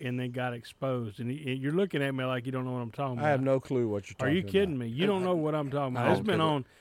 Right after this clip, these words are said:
Speaker 1: It's been on. It's been on every. It's been on the news, social media.
Speaker 2: I
Speaker 1: It's
Speaker 2: don't watch
Speaker 1: been
Speaker 2: the news.
Speaker 3: So, so they won a bass fishing tournament. They're
Speaker 1: thirty, thirty. No, it was not. It was not a.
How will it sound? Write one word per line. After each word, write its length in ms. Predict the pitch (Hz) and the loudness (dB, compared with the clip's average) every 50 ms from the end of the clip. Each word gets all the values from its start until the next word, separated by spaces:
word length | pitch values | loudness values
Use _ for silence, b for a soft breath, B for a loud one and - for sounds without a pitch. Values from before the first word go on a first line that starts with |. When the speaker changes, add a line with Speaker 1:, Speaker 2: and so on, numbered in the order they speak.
| b b b | b b b
Speaker 1:
It's 180 | 175 196 190 - | 0 0 0 2
been 180 | 214 202 180 | 2 4 4
on. 160 | 165 160 165 - 175 | 4 2 0 0 0
It's 180 | 170 185 - | 0 0 2
been 160 | - 220 190 | 2 2 2
on 160 | 165 151 160 175 | 2 2 0 0
every. 420 | 175 185 202 190 190 170 151 131 - - - | 0 0 0 0 -2 -4 -4 -6 -8 -12 -8
It's 340 | 196 175 180 180 156 143 - | -4 -4 -4 -4 -4 -6 -4
been 140 | 202 190 | -4 -2
on 100 | 156 139 131 | -2 -2 -2
the 60 | 127 | -2
news, 440 | 135 160 175 185 180 180 175 160 - | -2 2 4 4 4 4 2 0 -4
social 340 | - 180 170 147 - 160 147 | -4 -4 -4 -4 -4 -6 -4
media. 400 | 165 180 190 175 175 175 175 160 | -2 -2 0 0 0 0 2 4
Speaker 2:
I 40 | 139 | 4
Speaker 1:
It's 40 | 151 | 4
Speaker 2:
don't 160 | 156 156 151 | 4 6 6
watch 300 | 147 147 147 123 117 - | 6 6 4 2 0 -2
Speaker 1:
been 120 | 160 143 | 0 2
Speaker 2:
the 60 | 127 | 2
news. 260 | 110 104 101 110 135 - - 135 | 2 2 0 -2 -4 -8 -12 -6
Speaker 3:
So, 220 | - - 135 131 - 85 98 - - _ - | -2 0 0 0 -2 -6 -12 -14 -16 _ -6
so 220 | - 117 117 117 | 0 2 2 4
they 120 | 110 117 117 | 4 4 2
won 320 | 117 123 135 143 143 139 | 2 2 0 0 2 2
a 420 | 135 123 113 110 107 104 101 95 92 - _ | 2 0 0 0 0 0 -2 -4 -6 -4 _
bass 320 | - 98 107 117 120 - - | 2 4 4 4 2 0 -2
fishing 340 | - 107 92 - - 92 85 | -6 -6 -6 -4 -6 -6 -6
tournament. 440 | - 87 87 85 85 85 85 - b b b b b _ - | -4 -4 -4 -4 -4 -6 -6 -8 b b b b b _ -2
They're 100 | 147 151 | 2 2
Speaker 1:
thirty, 300 | 180 185 185 196 190 175 - _ _ _ _ - | 4 4 2 0 -2 -4 -8 _ _ _ _ 0
thirty. 440 | 151 165 180 185 175 180 185 160 151 | 2 4 4 2 2 0 -2 -2 -4
No, 260 | 151 151 165 175 180 | -4 -2 0 0 -2
it 60 | 180 | -2
was 180 | 170 156 139 143 | -2 -4 -4 -4
not. 240 | 156 151 156 147 143 | -4 -2 -2 0 0
It 100 | 139 143 | 0 0
was 300 | 139 131 117 - - - | 0 -4 -6 -10 -12 -10
not 200 | 139 131 139 147 | -8 -6 -4 -4
a. 80 | 135 | -6